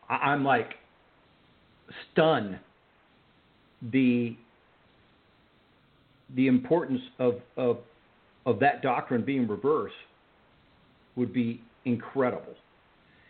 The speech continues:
And here's something else. Uh, so, and you know what? Since last time you and I spoke, uh, this is something that's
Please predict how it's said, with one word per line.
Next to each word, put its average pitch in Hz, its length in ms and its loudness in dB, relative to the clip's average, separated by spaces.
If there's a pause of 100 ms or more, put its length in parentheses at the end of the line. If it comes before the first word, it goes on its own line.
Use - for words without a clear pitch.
(220)
And 135 460 4 (160)
here's 196 420 0
something 160 480 2
else. 143 380 4
Uh, - 240 -4 (240)
so, - 240 2 (480)
and 135 480 0
you 147 80 2
know 139 80 4
what? 143 300 2
Since 120 160 -2
last 131 220 -2
time 123 140 0
you 123 100 2
and 113 80 -2
I - 60 -12
spoke, 170 220 -2 (180)
uh, 107 240 -8 (720)
this 117 220 -2
is 123 160 -8
something 117 260 -6
that's 101 220 -8